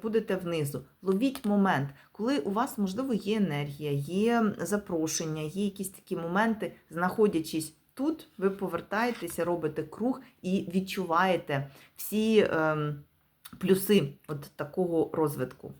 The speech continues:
Ем, цікава карта, цікавий момент.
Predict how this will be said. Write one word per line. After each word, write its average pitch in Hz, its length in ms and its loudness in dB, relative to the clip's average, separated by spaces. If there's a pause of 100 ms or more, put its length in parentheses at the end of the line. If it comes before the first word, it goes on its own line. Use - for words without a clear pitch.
(440)
Ем, 156 760 -4 (140)
цікава 202 580 4
карта, 226 460 -2
цікавий 170 600 -2
момент. 156 580 0